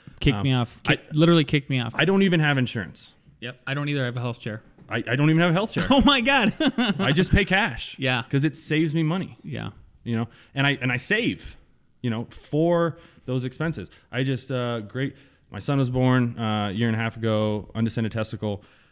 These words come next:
Speaker 2: Go to a local Colorado doctor that I was referred to by the pol-, uh, the pediatrician who knows I'm cash pay. I get there and he's like, "Yeah, twenty thousand dollars for a thirty-minute procedure."
Speaker 1: Mm.
Speaker 2: I go to Oklahoma, to, uh,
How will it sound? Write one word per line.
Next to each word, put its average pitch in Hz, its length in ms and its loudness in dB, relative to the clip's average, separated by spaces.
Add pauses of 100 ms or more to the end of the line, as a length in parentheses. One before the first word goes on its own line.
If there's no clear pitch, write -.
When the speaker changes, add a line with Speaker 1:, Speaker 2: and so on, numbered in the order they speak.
(600)
Speaker 2:
Go 123 180 2
to 120 180 2
a 110 280 0
local 160 480 4
Colorado 156 600 2
doctor 117 460 -2
that 110 100 -2
I 107 60 0
was 110 160 -2
referred 113 360 -4
to 120 80 -2
by 113 120 -2
the 110 80 -4
pol-, 110 300 -4
uh, 104 180 -4
the 104 80 -4
pediatrician 143 540 -2
who 113 80 0
knows 135 360 2
I'm 160 160 -2
cash 147 360 -6
pay. 110 360 -2 (640)
I 117 120 -4
get 151 220 0
there 131 120 4
and 120 60 4
he's 123 120 2
like, 123 140 0
"Yeah, 127 80 2
twenty 139 240 2
thousand 120 300 0
dollars 101 500 -2 (340)
for 143 200 2
a 131 100 4
thirty-minute 147 720 4
procedure." - 540 -4 (580)
Speaker 1:
Mm. 139 160 -2 (160)
Speaker 2:
I 131 100 -4
go 147 140 4
to 151 60 4
Oklahoma, 151 720 2 (260)
to, 120 300 2
uh, 107 400 0